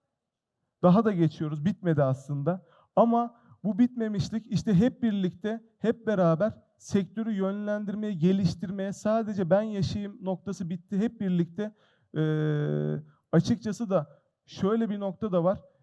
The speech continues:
Bilgilerimizi, tecrübelerimizi paylaşmak zorunda olduğumuz bir dönemdeyiz. Onun için umarım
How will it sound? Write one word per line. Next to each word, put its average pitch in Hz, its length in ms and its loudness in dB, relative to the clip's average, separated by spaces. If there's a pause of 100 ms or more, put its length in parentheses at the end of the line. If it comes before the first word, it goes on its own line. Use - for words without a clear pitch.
(800)
Bilgilerimizi, 214 760 2
tecrübelerimizi 202 720 -4
paylaşmak 190 600 0
zorunda 180 340 -4
olduğumuz 175 420 -4
bir 160 100 -2
dönemdeyiz. 151 520 -2
Onun 233 220 -4
için - 360 -8
umarım 220 440 2